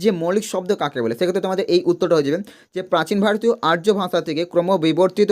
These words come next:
হয়ে বাংলা ভাষার উদ্ভব ঘটেছে, অর্থাৎ সংস্কৃত ভাষার সাথে সম্পর্কিত যে কোনো শব্দই মৌলিক শব্দ বলে অভিহিত হয়ে থাকে। তাই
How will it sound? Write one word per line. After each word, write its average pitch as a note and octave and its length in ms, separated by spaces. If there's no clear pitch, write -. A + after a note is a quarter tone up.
হয়ে D#3 140
বাংলা D#3+ 280
ভাষার G3 240
উদ্ভব D3+ 280
ঘটেছে, A#2+ 240
অর্থাৎ F#3 180
সংস্কৃত F3+ 480
ভাষার D3 380
সাথে F3+ 160
সম্পর্কিত E3+ 400
যে D3+ 140
কোনো F3 200
শব্দই C#3 380
মৌলিক F#3 360
শব্দ G2+ 220
বলে E3+ 240
অভিহিত E3+ 240
হয়ে C#3+ 240
থাকে। C3+ 160
তাই D#3 140